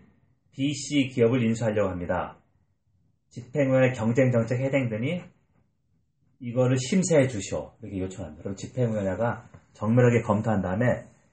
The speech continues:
이거, 이거는 문제가 있으나 고쳐라. 이렇게 지시를 내려요. 어, 그리고 이제 가끔 언론에 나온 게 아침에 급습한다고 해서 모닝 레이드입니다. 알에이아이디.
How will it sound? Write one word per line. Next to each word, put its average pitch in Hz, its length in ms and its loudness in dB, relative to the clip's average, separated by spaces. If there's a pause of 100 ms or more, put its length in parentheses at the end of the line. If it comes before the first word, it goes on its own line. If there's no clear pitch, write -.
(160)
이거, 123 280 2
이거는 135 320 4
문제가 110 340 0
있으나 113 300 -2
고쳐라. - 640 -2
이렇게 92 400 -14
지시를 82 360 -14
내려요. 73 440 -14 (400)
어, 82 240 -16 (360)
그리고 110 180 -10
이제 113 140 -6
가끔 113 420 0
언론에 113 360 4
나온 98 180 0
게 143 300 -4 (640)
아침에 - 580 2
급습한다고 117 680 0
해서 95 180 -6
모닝 113 540 2
레이드입니다. 95 640 -2
알에이아이디. 87 720 -4